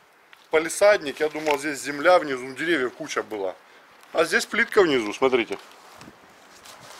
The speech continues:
Это плитка. <laughs>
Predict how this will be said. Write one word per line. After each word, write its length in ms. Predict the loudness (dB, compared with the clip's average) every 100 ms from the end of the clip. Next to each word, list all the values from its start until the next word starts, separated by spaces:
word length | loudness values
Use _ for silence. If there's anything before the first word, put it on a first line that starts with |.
| -20 -20 -20 -20 -20 -18 -18 -18 -20 -20 -18 -18 -18 -20 -20 -20 -20 -20 -8 -2
Это 200 | 0 2
плитка. 440 | 2 0 0 -2 -2 -12 -8 0
<laughs> 140 | 0